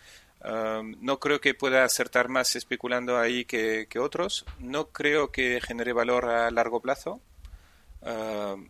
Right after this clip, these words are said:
entonces, eh, nada, pues no, no, no meto. <laughs>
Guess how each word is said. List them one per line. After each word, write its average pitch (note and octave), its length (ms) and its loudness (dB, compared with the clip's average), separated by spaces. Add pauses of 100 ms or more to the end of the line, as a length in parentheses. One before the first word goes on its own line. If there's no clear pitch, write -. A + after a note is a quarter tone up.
(160)
entonces, G#2 560 -8
eh, F#2+ 100 -10
nada, F#2 260 -8
pues - 220 -12
no, G2 300 -14
no, - 380 -18
no G#2+ 120 -8
meto. - 400 -10
<laughs> - 40 0